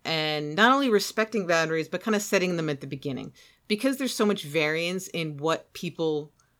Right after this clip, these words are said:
want to R P as far as mature content, it's always good to kinda get those things out at the beginning of, you know, partnering with someone. This is why so many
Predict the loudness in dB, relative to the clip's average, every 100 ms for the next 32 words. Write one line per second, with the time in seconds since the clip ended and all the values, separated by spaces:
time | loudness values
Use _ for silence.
0 | -8 -6 -4 -6 -4 -4 -4 -4 -4 -2
1 | 0 0 0 -4 -4 -6 -4 -4 -4 -4
2 | -6 -6 _ _ _ _ _ _ _ _
3 | _ _ _ _ _ _ 0 2 4 2
4 | 2 0 0 0 -2 0 0 0 0 -2
5 | -4 -4 -6 -2 0 0 -4 _ -8 -6
6 | -6 -6 -6 -4 -6 -6 -10 -16 _ _
7 | _ _ _ _ _ -8 -4 -4 -4 -10
8 | -6 -2 -2 2 2 2 -2 -4 -8 -10
9 | -10 -12 _ _ _ -4 -2 0 2 2
10 | 2 -2 0 0 0 -2